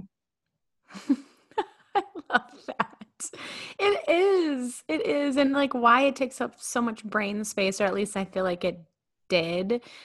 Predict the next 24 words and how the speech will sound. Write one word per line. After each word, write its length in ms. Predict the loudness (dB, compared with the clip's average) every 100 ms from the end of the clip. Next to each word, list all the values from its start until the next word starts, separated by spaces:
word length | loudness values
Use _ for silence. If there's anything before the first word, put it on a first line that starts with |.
| -20 _
for 220 | 0 4
a 120 | 4
lot 240 | 6 4 4
of 100 | 0
us 360 | -2 -4 -4
at, 180 | -4 -2
at 220 | -2 -4
that 160 | -6 -8
earlier 640 | -8 -8 -6 -6 -6 -6 -8
stage 400 | -6 0 0 0
of 120 | -2
life. 460 | -2 0 0 0 0
And 180 | 0 2
maybe, 280 | 0 0
you 320 | 0 0 -2 -2
know, 160 | -4
for 100 | -4
a 60 | -2
lot 160 | 0
of 80 | 0
listeners 420 | 0 -2 -4 -4
still 240 | -4 -2 -2
is, 340 | -2 -4 -4
like, 220 | -6 -8